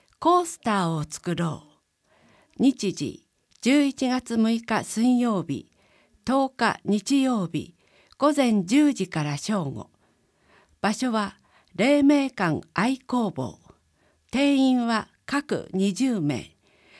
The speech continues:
受講費は八百円。持ち物、ハサミ、縫い針、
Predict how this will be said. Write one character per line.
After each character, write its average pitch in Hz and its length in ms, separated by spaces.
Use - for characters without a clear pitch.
受 233 140
講 302 280
費 208 200
は 160 240
八 - 260
百 247 300
円。 117 200
持 196 160
ち 277 180
物、 247 400
ハ 226 160
サ 285 240
ミ、 165 240
縫 240 240
い 269 140
針、 175 400